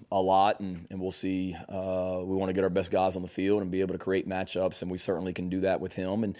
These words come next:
and I'd say all those receivers have really, you know, done some good things. I've really been excited about, uh, Ortre and, uh, some of the plays he's made over the last couple of days and the mentality that he's practicing and working with. And, and, uh,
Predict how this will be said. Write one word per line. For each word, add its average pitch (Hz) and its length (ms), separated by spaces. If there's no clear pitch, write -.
and 139 100
I'd 165 120
say 175 120
all 123 140
those 110 200
receivers 98 400
have 92 120
really, 104 320
you 104 140
know, 95 60
done 95 140
some 92 140
good 92 160
things. 92 240
I've 92 120
really 98 180
been 92 160
excited 92 340
about, 95 360
uh, 92 240
Ortre 101 560
and, 95 200
uh, 92 280
some 101 200
of - 20
the 98 60
plays 101 400
he's 104 180
made 101 300
over 98 80
the 95 80
last 98 280
couple 101 180
of 95 40
days 95 380
and 95 80
the 92 40
mentality 95 600
that 92 100
he's 98 160
practicing 98 640
and 92 100
working 95 320
with. 98 460
And, 87 200
and, 92 480
uh, 92 240